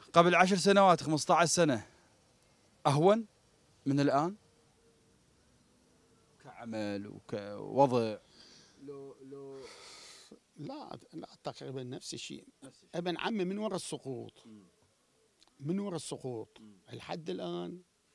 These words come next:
Speaker 2: الأعمال كلها تبهدلت.
Speaker 1: صح.
Speaker 2: كلها تبهدلت. إيش قلت لك أني؟
Speaker 1: أي.
Speaker 2: قلت لك أني هذا محلي.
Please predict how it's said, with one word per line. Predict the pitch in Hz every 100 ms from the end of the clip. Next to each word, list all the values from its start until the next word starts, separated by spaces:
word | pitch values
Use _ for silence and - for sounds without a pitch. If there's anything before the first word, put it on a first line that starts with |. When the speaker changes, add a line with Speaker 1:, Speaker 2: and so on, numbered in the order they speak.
| _ _ _ _ -
Speaker 2:
الأعمال | 139 127 127 170 170
كلها | 202 147
تبهدلت. | 139 135 110 110 - _ _ _ _ _ _ -
Speaker 1:
صح. | - _ _ _ _ _
Speaker 2:
كلها | - 226 156
تبهدلت. | - 147 - -
إيش | 135 143
قلت | 208 202
لك | 180
أني؟ | 156 135 113 98
Speaker 1:
أي. | 92 87 _ _ _ _ _ _ _ _ _ _ - _ _ _ -
Speaker 2:
قلت | 175 -
لك | 196 170
أني | 190 196
هذا | 175 185 180
محلي. | 156 135 160 170 156 160